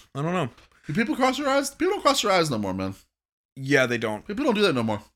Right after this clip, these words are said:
Speaker 1: Yeah, you don't see any of those people.
Speaker 2: You know?
Speaker 1: Um, the last one I have is the king of all kings, uh, our king, and that is that if you eat some food and then go in the pool,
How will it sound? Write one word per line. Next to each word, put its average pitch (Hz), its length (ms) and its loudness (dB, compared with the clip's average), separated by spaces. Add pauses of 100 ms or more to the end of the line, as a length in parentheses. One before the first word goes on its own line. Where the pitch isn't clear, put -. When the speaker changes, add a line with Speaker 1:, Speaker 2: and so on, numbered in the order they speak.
Speaker 1:
Yeah, 139 160 4
you 139 140 4
don't 180 160 0
see 208 180 2
any 170 160 2
of 135 80 2
those 117 180 -2
people. 87 360 -10 (260)
Speaker 2:
You 127 80 -6
know? 156 240 -2 (420)
Speaker 1:
Um, 135 760 4 (260)
the 139 80 0
last 165 280 10
one 180 80 2
I 156 100 10
have 143 260 8
is 120 80 0
the 127 100 -2
king 147 300 4
of 127 100 0
all 117 160 6
kings, 110 720 -4 (500)
uh, 110 380 -2
our 139 220 8
king, 107 420 -2 (320)
and 123 220 2
that 143 240 10
is 123 580 2 (320)
that 120 480 4 (180)
if 123 240 -2
you 139 240 0
eat 151 220 0
some 156 240 2
food 143 680 2
and 127 220 -2
then 127 220 0
go 131 240 2
in 135 100 0
the 139 80 0
pool, 127 640 2